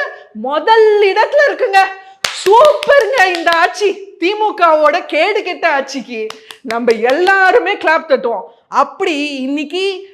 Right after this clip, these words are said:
இந்த தமிழ்நாடை இந்தியா முழுக்க சந்தி சிரிக்க வச்சு, உலகம் முழுக்க சந்தி சிரிக்க வச்சுட்டு, நம்ம துணை முதலமைச்சர் உதயநிதி அவர்கள் பேசுறது இருக்கு பாருங்களேன். பாவங்க, அவருக்கு ஒண்ணுமே தெரியல. தமிழக நிலவரம் இங்க இருந்தா தானே தெரியும்.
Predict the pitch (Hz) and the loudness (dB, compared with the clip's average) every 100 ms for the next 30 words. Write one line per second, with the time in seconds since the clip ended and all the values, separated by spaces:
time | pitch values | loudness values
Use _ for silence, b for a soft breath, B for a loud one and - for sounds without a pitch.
0 | B _ _ _ 247 277 277 269 370 427 | B _ _ _ -6 -6 0 0 2 0
1 | 381 302 277 269 370 285 349 392 381 311 | 2 2 2 2 -2 -4 -2 2 2 0
2 | 302 311 320 466 330 285 370 403 - 349 | -4 -4 -4 -4 -2 -2 0 0 0 -4
3 | 294 - 262 247 - 370 403 - b b | -6 -2 0 0 -4 -6 -6 -8 b b
4 | b 220 269 359 453 523 370 359 349 415 | b -6 -2 2 2 0 -2 -4 -4 -6
5 | 320 285 359 403 - 330 294 240 226 226 | -2 -2 0 0 0 -4 -4 -8 -8 -8
6 | 330 - 240 214 208 233 - b b b | -8 -4 -6 -4 -4 -6 -8 b b b
7 | b 196 214 196 190 285 320 403 359 233 | b -4 0 0 0 -6 0 0 0 2
8 | 240 226 233 226 226 226 311 349 285 226 | 2 2 -2 -8 -6 -4 -2 -2 -4 -2
9 | 208 214 190 185 262 302 - 269 240 208 | -2 -2 -4 -4 0 0 2 2 2 0
10 | - 208 190 185 185 208 175 170 _ _ | -2 -2 -2 -2 -6 -6 -6 -12 _ _
11 | _ _ _ 240 302 427 440 330 254 240 | _ _ _ 2 6 6 4 4 4 4
12 | 233 254 349 427 453 330 302 262 277 330 | 2 2 2 2 2 2 2 0 2 2
13 | 427 427 359 285 285 262 247 262 320 403 | 0 0 0 -2 -2 -2 0 0 2 2
14 | 370 359 277 254 233 185 | 2 -2 -2 0 0 -4